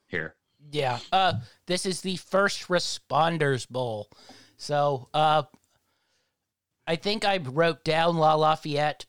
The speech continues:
Speaker 2: but, uh, I don't really like taking two touchdown favorites in bowl games, but, um, U T San Antonio is awful, so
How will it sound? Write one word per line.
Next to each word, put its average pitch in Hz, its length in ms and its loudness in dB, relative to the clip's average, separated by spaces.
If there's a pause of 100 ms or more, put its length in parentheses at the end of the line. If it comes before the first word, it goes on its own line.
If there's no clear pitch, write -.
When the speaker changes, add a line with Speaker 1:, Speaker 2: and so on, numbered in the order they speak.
Speaker 2:
but, 135 220 -6
uh, 131 220 -2 (1400)
I 180 80 4
don't 180 260 2
really 160 240 4
like 156 240 0
taking 151 440 -4 (160)
two 160 160 -2
touchdown 156 560 -2
favorites 165 480 -2
in 170 140 -4
bowl 160 280 0
games, 160 480 -4 (100)
but, 151 300 -2
um, 151 220 -2 (920)
U 180 180 -4
T 202 180 -8
San 180 260 -4
Antonio 135 540 -4
is 123 120 -8
awful, 131 380 0
so 127 360 -6